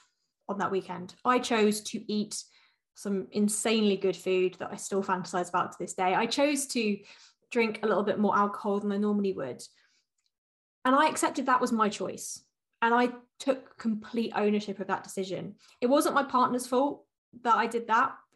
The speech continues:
I chose to do it. It wasn't that I had no other option because we were away, because I did. I could have made different choices. I could have eaten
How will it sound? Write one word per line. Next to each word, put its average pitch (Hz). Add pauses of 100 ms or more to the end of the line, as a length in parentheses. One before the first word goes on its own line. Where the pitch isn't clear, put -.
I 240
chose 220
to 196
do 180
it. 151 (300)
It 240
wasn't 285
that 262
I 247
had 233
no 226
other 208
option 247
because 233
we 214
were 196
away, 202
because 302
I 320
did. 302
I 220
could 277
have 285
made 226
different 214
choices. 254
I 196
could 240
have 233
eaten 202